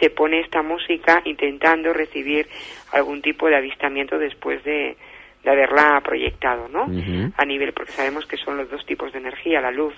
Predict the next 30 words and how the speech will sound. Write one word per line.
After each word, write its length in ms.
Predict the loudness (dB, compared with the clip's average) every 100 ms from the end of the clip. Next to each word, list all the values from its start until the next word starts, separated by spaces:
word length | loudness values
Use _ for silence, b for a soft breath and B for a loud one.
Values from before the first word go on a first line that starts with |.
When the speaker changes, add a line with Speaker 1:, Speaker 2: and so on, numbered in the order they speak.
| -8
Speaker 1:
y 140 | -6
el 140 | -6 -6
sonido, 400 | -6 -4 0 0
el 80 |
que 100 | 0
más 160 | -6 -8
se 100 | -8
propaga 540 | -8 -8 0 2 2 -2 B B B -2
y 80 | -2
el 60 |
que 100 | -2
posiblemente 580 | -8 -8 -6 -4 -4 -4
capten 380 | -2 -2 -2 -8
estas 260 | -10 -10
naves. 340 | -2 -2 -2 -8 -14 B B B B B B
Y, 340 | -2 0 0 4
eh, 320 | 6 6 4
indudablemente 600 | 0 0 4 4 2 0 -2
el 120 | -2 -4
psíquico, 420 | -4 -2 -2 -4
¿no? 240 | -4 -8
Porque 240 | -8 -12 -8
el 100 | -6
pensamiento 800 | -6 -6 -6 -4 -6 -4 -6 -6 B B B
es 80 | -8
capaz 260 | -2 0 0
de 60 | -2
atravesar 480 | -2 -4 -2 -4
cualquier 360 | -2 -4 -2 0
barrera, 400 | 0 0 2 0